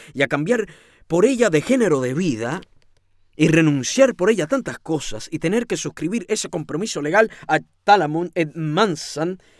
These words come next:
de cooperación y tolerancia, que es el matrimonio, era algo que abolía su programa de resentido. Al final resultaba que su víctima triunfaba y él perdía, porque, <laughs> linda venganza,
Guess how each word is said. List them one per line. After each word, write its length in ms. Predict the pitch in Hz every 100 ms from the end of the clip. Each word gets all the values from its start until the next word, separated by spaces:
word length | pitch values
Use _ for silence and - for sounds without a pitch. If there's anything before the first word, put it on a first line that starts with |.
| _
de 220 | - 131
cooperación 720 | - 143 135 127 135 127 214 226
y 60 |
tolerancia, 760 | 160 131 131 156 110 - 107 143 _ _
que 120 | 123
es 80 | 147
el 80 | 185
matrimonio, 720 | 143 - 117 143 92 95 151 _ - _ _
era 400 | - 262 240 190
algo 320 | 160 123 120 - _
que 140 | 240
abolía 360 | 190 175 160 156
su 200 | - 120
programa 400 | 117 123 170 147
de 80 |
resentido. 920 | 110 98 - 101 95 220 180 90 80 _ _ _ _ _ _ _ _ _ _ _ _ _ _ - - _ _ _ _ _ _ _ _ _ _ _ _ _ -
Al 100 | 160
final 380 | 185 240 254 - - -
resultaba 640 | 170 160 160 156 247 226
que 100 | 170
su 160 | 175
víctima 360 | 190 190 226 202
triunfaba 520 | 151 151 143 247 233 -
y 120 | 170
él 100 | 190
perdía, 560 | 185 160 170 254 117
porque, 400 | 113 143 - 139 -
<laughs> 160 | 220 156 _
linda 400 | 113 147 185 165
venganza, 580 | 123 107 92 78 - -